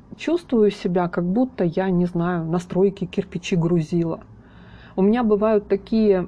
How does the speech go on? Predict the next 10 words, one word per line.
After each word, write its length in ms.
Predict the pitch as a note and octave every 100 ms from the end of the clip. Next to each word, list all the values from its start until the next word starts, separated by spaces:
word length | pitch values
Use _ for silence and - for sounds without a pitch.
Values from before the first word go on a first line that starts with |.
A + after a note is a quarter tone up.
| -
дни 320 | F3 G3+ C#4
тяжёлые, 640 | D4+ A#3+ G3+ G#3 F#3 E3+ F3
что 180 | - G3+
я 140 | G#3+
после 340 | G#3+ - A3
этого 380 | B3+ A3 F#3+ F3 - - -
двое-трое 920 | E3 F3 G3+ A#3+ A3+ G#3 G#3 A3 G#3
суток 560 | G3 - C#4 G#3+ G3 -
начинаю 540 | F#3+ - G3 A3+ G#3
спать 560 | G3 - - G3+ G#3+